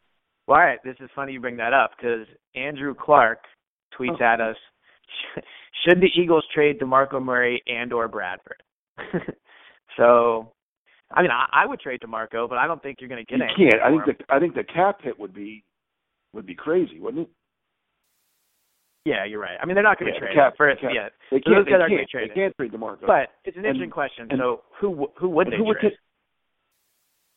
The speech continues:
Speaker 2: ta-, no, Kendricks? No, the cap hit would be bad there.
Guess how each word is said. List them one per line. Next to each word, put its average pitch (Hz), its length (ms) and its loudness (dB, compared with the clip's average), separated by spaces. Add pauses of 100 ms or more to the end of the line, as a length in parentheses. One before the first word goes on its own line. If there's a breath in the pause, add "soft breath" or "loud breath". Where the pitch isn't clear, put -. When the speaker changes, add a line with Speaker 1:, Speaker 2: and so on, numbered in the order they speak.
(240)
Speaker 2:
ta-, 101 40 -20
no, 127 640 -2
Kendricks? 139 480 -4
No, 113 160 -4
the 107 100 -4
cap 113 220 -2
hit 127 100 -6
would 113 100 -10
be 117 60 -12
bad 120 240 -6
there. - 220 -8